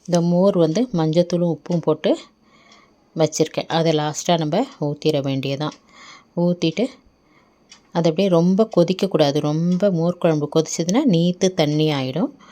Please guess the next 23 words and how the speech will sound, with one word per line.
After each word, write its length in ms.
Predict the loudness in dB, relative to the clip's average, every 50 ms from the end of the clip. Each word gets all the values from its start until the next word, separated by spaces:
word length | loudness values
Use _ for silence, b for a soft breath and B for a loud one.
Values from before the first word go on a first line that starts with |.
| B B B B B B B _
அப்படியே 300 | -6 -6 -2 0 0 0
நுரைச்சி 540 | 2 2 2 2 2 0 0 -2 0 0 2
வரும்போது 540 | 4 2 2 2 0 0 0 0 0 0 -2 -2 -2 -4
நம்ம 180 | -4 -2 -2 -2
ஆஃப் 260 | -2 -2 -4 -4 -4 -2
பண்ணிட 320 | -2 -2 -2 -2 -2 -4
வேண்டியதுதான். 500 | -4 -6 -6 -6 -6 -6 -6 -8 -10 -12 -14
இப்போ 220 | -16 -14 -12 -10
மோர் 320 | -8 -8 -6 -6 -6 -6 -4
அந்த 240 | -4 -4 -4 -4 -4 -6 -6 -10 B B B B B B B B B B B _
வச்சிருந்ததை 600 | 0 0 0 0 0 -2 0 2 2 2 2 2 0 -2 B B B B
எடுத்து 300 | -4 -4 -4 -2 -4 -4 -2
ஊத்தியாச்சு. 600 | -2 -4 -6 -6 -6 -6 -6 -6 -6 -8 -12 -12 -14 -14 B B B B B B B B B B
ரொம்ப 200 | -4 -2 0 0 0
ஈஸியானது, 760 | 0 0 0 -2 -4 -4 -4 -4 -2 -2 -2 -2 -2 -2 -2 -2
ஆனா 180 | -2 -2 -2
நல்லா 280 | -2 -2 -2 -2 -2 -2 0 0
டேஸ்டியா 520 | 0 0 0 0 -2 -2 0 0 2 2 0
இருக்கும். 360 | 0 -4 -6 -6 -4 -4 -4 -4 B B B B B B B B B B B B B B _ -6
ம், 240 | -4 -4 -4 -6 -8 -12 -6 -4
செஞ்சு 220 | -2 -2 -2 -2 -2 -2
பாருங்க 280 | -2 -2 0 -2 -2 -2 -2
ஃப்ரெண்ட்ஸ். 340 | -2 -2 -2 -2 -4 -4 -6